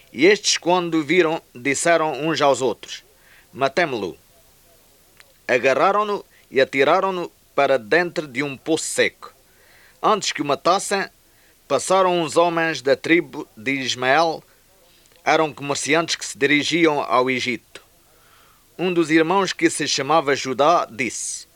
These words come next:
"O que ganhamos é matar o nosso irmão e esconder quem o matou. Vamos vendê-lo aos ismaelitas."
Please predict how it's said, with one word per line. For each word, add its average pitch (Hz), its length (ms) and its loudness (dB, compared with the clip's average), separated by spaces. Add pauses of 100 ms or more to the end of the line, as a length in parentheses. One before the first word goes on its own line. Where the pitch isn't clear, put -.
(600)
"O 196 140 2
que 196 160 -4
ganhamos 160 560 0
é 156 80 0
matar 151 400 2
o 143 60 -2
nosso 143 280 -2
irmão 147 400 0 (400)
e 143 100 0
esconder 147 540 2
quem 147 120 0
o 147 60 -2
matou. 151 400 0 (1120)
Vamos 147 400 -2
vendê-lo 123 520 2
aos 120 220 0
ismaelitas." 120 960 -4